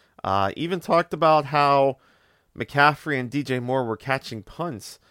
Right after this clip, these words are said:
as practice. Joe wrote, "Rhule has been having McCaffrey and wideout D J Moore catch punts in practice in case the Panthers need a home run threat with the game on the line.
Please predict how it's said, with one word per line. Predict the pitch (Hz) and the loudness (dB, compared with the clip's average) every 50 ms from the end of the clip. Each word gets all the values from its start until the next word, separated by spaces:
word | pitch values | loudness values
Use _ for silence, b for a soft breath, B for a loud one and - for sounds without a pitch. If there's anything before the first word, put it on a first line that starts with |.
| b b b b b b - - | b b b b b b -6 -4
as | 101 107 107 104 101 101 - - | -2 -2 -2 -2 -4 -8 -14 -18
practice. | - - - 123 135 139 139 - - 104 - - - - - - - - - b b b b b b - _ _ _ - | -12 -4 0 2 2 2 0 -2 -8 -10 -10 -10 -12 -16 -14 -14 -16 -16 -20 b b b b b b -20 _ _ _ -12
Joe | 104 98 98 104 | -6 -2 -2 0
wrote, | 101 104 107 101 98 - b b b b b b b b - | 0 2 2 2 2 0 b b b b b b b b -8
"Rhule | - 107 131 139 143 | -2 2 4 4 4
has | 143 120 | 4 4
been | - 135 131 | 0 0 2
having | 135 135 131 123 135 120 | 4 4 4 2 0 -2
McCaffrey | 113 113 - - 131 131 135 135 - - 139 139 135 123 | -4 -6 0 2 4 4 4 4 0 -4 -4 -2 -2 -2
and | 110 107 | -2 -2
wideout | 110 117 120 113 120 120 87 101 | 0 0 2 2 0 -2 -2 -2
D | 113 120 110 | -4 -6 -4
J | 117 117 113 110 | -4 -4 -4 -4
Moore | 107 107 107 107 | -2 -2 -2 -2
catch | 104 - - 113 107 101 - - - | -2 -4 -6 -6 -6 -6 -6 -10 -6
punts | - 113 110 107 - - | -4 -4 -4 -4 -6 -12
in | 95 95 | -14 -10
practice | - - 104 101 101 101 - - 95 92 90 - - b b b b b b b b b b - | -2 0 2 2 2 0 -2 -4 -6 -6 -6 -8 -12 b b b b b b b b b b -10
in | 95 | -4
case | - 104 101 95 | -2 -2 -2 -2
the | - 92 | -4 -6
Panthers | - 113 110 107 - - 107 98 107 | -6 -4 -4 -4 -4 -4 -6 -6 -6
need | 101 101 95 | -6 -6 -6
a | 92 | -6
home | 92 - 107 107 101 101 98 | -4 -4 -4 -4 -4 -4 -4
run | 104 104 101 98 | -4 -4 -4 -6
threat | - - 104 101 92 - | -8 -6 -4 -4 -4 -4
with | - 98 | -6 -12
the | - 92 | -12 -10
game | 104 98 101 98 | -8 -8 -6 -6
on | 95 90 | -8 -8
the | 92 92 | -8 -8
line. | 95 101 95 92 - - - | -6 -6 -8 -8 -10 -14 -18